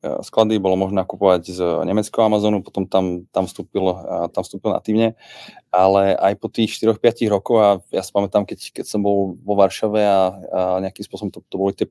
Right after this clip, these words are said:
tie prvé mesiace, kedy, kedy to spustili, tak, e, Varšava bola celá vytapetovaná Primeom a, a, a bolo to vidieť, e, na každom billboarde od, od letiska do centra.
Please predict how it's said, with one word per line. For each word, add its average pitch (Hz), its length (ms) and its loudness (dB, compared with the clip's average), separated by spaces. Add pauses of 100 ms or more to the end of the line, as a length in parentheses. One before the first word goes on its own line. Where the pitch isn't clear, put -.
(140)
tie 101 80 0
prvé 101 240 2
mesiace, 101 480 -2
kedy, 95 400 -2
kedy 98 240 -4
to - 160 -4
spustili, 104 480 -2
tak, - 240 -2
e, 95 160 4
Varšava 92 320 2
bola 98 240 4
celá 101 400 2
vytapetovaná 101 640 0
Primeom 104 480 2
a, 90 240 0
a, - 220 -10 (260)
a - 80 -4
bolo 92 160 0
to - 80 -16
vidieť, 98 340 -2 (140)
e, 90 160 -2
na 92 160 -4
každom 101 240 0
billboarde 98 560 0
od, - 320 -2
od 90 160 -2
letiska 95 480 0
do 90 80 -6
centra. 104 400 2